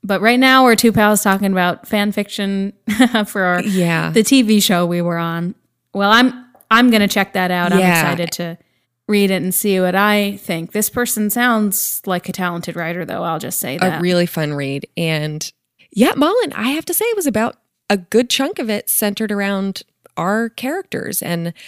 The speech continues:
Speaker 2: sort of they extrapolated from
Speaker 1: Hmm.
Speaker 2: a dynamic on the bus that I don't think is entirely made up, that, you know, may-, at certain points in the show, there was tension between our characters,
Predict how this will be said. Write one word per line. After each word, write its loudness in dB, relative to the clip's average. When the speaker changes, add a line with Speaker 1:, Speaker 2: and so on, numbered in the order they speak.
Speaker 2:
sort 0
of 0
they 0
extrapolated 0
from -2
Speaker 1:
Hmm. -2
Speaker 2:
a 0
dynamic -4
on -2
the -2
bus -2
that -2
I 0
don't -2
think -2
is -4
entirely -4
made -4
up, -2
that, 0
you 0
know, 0
may-, -2
at 2
certain -2
points -2
in -2
the -4
show, 2
there 2
was -2
tension -2
between -2
our -2
characters, -4